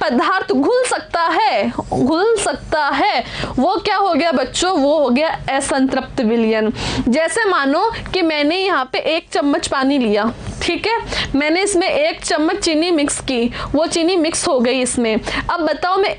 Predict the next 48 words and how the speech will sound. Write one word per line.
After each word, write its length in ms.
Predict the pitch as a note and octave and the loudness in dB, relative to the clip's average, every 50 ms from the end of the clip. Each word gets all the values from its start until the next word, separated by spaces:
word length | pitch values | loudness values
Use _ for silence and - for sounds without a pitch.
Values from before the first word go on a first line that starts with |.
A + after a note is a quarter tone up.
| - - | -2 0
एक 360 | D4 D#4+ G4+ A#4 - - - | 0 2 0 0 -2 -2 -2
चम्मच 440 | - F4 D#4 D4 D4 E4 G4 G4+ - | -2 0 0 0 0 0 -2 -4 -4
पानी 340 | - D#4+ C#4+ C4+ C#4 D#4+ | -4 -2 0 0 0 0
के 140 | D4 - F#4 | 0 0 -2
अंदर 340 | F4+ - C#4 C4+ C4+ C4+ - | -2 -2 -2 0 2 2 2
अगर 360 | - - C#4+ C4 C4 E4 E4+ | 2 0 0 0 0 2 2
दस 340 | A#3+ A3+ C#4 E4+ - - - | 2 2 0 -2 -4 -4 -2
चम्मच 280 | F4 D#4 D4+ D#4 E4+ E4+ | -2 0 0 0 -2 -2
चीनी 300 | - D#4+ C#4+ C#4 D4+ D#4+ | -2 0 0 2 2 2
डालूंगी 400 | D4+ C#4+ C4 B3+ C4+ C4+ D4 D#4 | 0 0 0 0 0 0 0 0
तो 140 | - F4 | 0 -2
क्या 160 | - E4+ E4+ E4 | 0 0 0 0
घुल 240 | C#4+ C4+ C#4+ D#4 | 2 2 2 0
पाएगी? 420 | D4+ - D#4+ D4+ D#4 C#4 D#4+ E4+ F#4 | 0 0 0 0 2 2 2 2 2
वो 220 | F4+ F#4+ - - - - - - - - - - - | 2 0 -2 -4 -10 -12 -10 -8 -8 -8 -4 -2 0
नहीं 180 | C#4+ E4+ F#4 | 0 2 2
घुल 160 | F4 A4 G4+ | 2 2 2
पाएगी 340 | G4+ G4+ G#4 G4+ G4+ E4+ F#4 | 2 2 0 2 2 2 2
ना। 220 | G4+ A#4 B4 A4+ - - - - - | 2 2 0 0 -2 -6 -8 -8 -4
तो 60 | - E4+ | -2 0
इसी 300 | C4+ F4+ G4 G#4 A#4 A#4+ | 0 0 0 0 0 -2
तरीके 400 | A#4 A4+ A4 A4 F#4+ F#4+ A4+ A4 | 0 0 0 2 2 2 0 0
से 160 | - A#4 A#4 | 0 -2 -2
कुछ 240 | A4+ G#4+ A4 A4 - | 0 -2 -2 -2 -2
पदार्थ 480 | - G4 E4+ C4+ F4+ F4+ F4+ F#4+ F4+ | -2 0 0 2 2 2 0 0 0
ऐसे 280 | E4 E4+ - - G#4 F#4+ | 0 0 0 0 0 2
भी 120 | F#4+ G#4 | 2 2
होते 320 | A4 G#4+ F4+ D#4+ - F4+ F#4+ | 2 2 2 0 0 0 0
हैं 200 | G4 G#4 E4+ D4+ | 2 2 2 2
जिनकी 300 | F4 D#4+ E4 D#4+ - A4 | 4 2 2 2 2 0
एक 120 | A#4 - | 2 2
निश्चित 500 | E4+ D#4 D#4 E4+ E4 - - A4 G4+ - | 2 2 2 0 0 0 -2 0 0 0
मात्रा 360 | F4+ F4 E4 C#4+ - - F#4 | 0 0 -2 -2 -2 -2 -2
ही 220 | F4 E4 E4+ F4+ - | 0 2 0 0 0
क्या 200 | - F4+ E4+ E4+ | 0 -2 0 0
है, 260 | E4 E4+ F#4 G#4 G4+ - - - - - - D4 | 2 2 0 0 -2 -4 -4 -6 -6 -2 0 0
विलायक 480 | B3+ D#4+ D#4 D4+ D4 D4 D#4 D#4+ D#4 E4 | 2 2 2 2 2 2 0 0 2 2
में 240 | E4+ G#4+ A4 D4 | 2 2 2 2
घुल 240 | C#4+ D#4 E4+ D4 C#4+ | 4 4 2 2 0
सकती 440 | - - D4 C4+ - - - D#4 D#4 | 0 -2 -2 -4 -4 -4 -2 0 0
है, 300 | C#4 D#4+ F4 C#4 A3 - - - - - - | 0 2 2 0 0 -2 -4 -8 -10 -4 -2
तो 100 | E4+ F4 | 0 2
वो 200 | D4+ D4+ E4 F#4 | 2 2 2 2
विलयन 380 | F#4 - E4+ E4 F4+ G4 E4+ E4 | 2 2 2 2 2 2 2 2
तो 100 | F#4+ G4 | 0 0
क्या 200 | G4+ F#4+ F4 E4+ | 0 0 0 2
हो 160 | F#4+ G4 F#4 | 2 2 2
जाएंगे, 540 | C4+ E4 F4 E4 D#4+ D#4 D#4 E4+ F#4 G4 | 2 2 2 2 2 2 2 0 0 -2